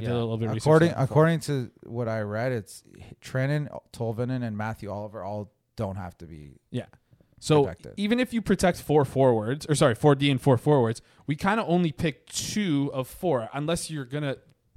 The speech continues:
Speaker 1: both re-sign Mikael Granlund and Erik Haula and then protect them before the expansion draft. When in reality, you, most teams in that situation where they have a U F A probably have, like, a little handshake deal under the table,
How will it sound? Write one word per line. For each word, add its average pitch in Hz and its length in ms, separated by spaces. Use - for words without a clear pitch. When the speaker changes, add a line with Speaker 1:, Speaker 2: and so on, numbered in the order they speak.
Speaker 1:
both 139 240
re-sign 165 640
Mikael 139 340
Granlund 139 400
and 156 260
Erik 139 300
Haula 143 340
and 131 160
then 143 160
protect 135 320
them 151 100
before 175 460
the 175 100
expansion 156 420
draft. 123 220
When 147 160
in 160 100
reality, 202 380
you, 165 400
most 180 340
teams 196 440
in 143 160
that 151 200
situation 156 540
where 139 160
they 127 200
have 139 180
a 131 80
U 127 240
F 123 120
A 156 120
probably 220 320
have, 185 180
like, 156 160
a 117 140
little 151 200
handshake 151 560
deal 147 180
under 139 180
the 127 100
table, 143 340